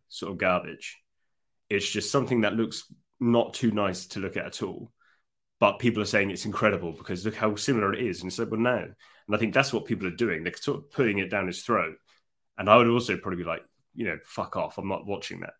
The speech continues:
Like, I've got no interest because you don't, you know, ask me about my movie, what we did,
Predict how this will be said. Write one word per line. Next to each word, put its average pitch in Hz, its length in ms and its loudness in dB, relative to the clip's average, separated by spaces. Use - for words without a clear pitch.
Like, 101 160 -6
I've 85 80 -8
got 98 160 -2
no 101 200 2
interest - 560 -10
because - 520 -8
you 98 140 -6
don't, 104 280 4
you 104 60 -6
know, 87 160 -4
ask 127 240 6
me 131 60 6
about 110 200 6
my 110 220 6
movie, 92 540 0
what 101 280 -2
we 113 160 6
did, 87 380 -6